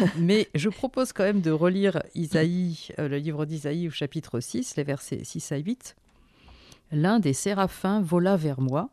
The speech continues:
Speaker 2: Donc, c'est, excusez-moi, c'est Isaïe qui parle.
Speaker 1: Oui.
Speaker 2: L'un des séraphins vola vers moi, tenant un charbon brûlant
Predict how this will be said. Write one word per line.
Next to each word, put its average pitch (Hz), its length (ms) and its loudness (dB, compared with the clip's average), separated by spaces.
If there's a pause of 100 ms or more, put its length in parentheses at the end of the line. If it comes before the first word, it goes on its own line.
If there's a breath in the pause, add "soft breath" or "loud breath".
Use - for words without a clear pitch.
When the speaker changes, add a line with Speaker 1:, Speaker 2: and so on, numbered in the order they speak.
(120)
Speaker 2:
Donc, 131 140 -4
c'est, - 160 -12
excusez-moi, 131 520 -8
c'est - 80 -12
Isaïe 123 360 -8
qui - 120 -18
parle. 202 380 -2
Speaker 1:
Oui. 202 180 -2 (340 loud breath)
Speaker 2:
L'un 175 220 4
des 175 160 2
séraphins 175 720 -2
vola 151 300 2
vers 123 220 -2
moi, 151 260 -2 (560 soft breath)
tenant 190 320 2
un 160 120 0
charbon 180 540 0
brûlant 175 580 0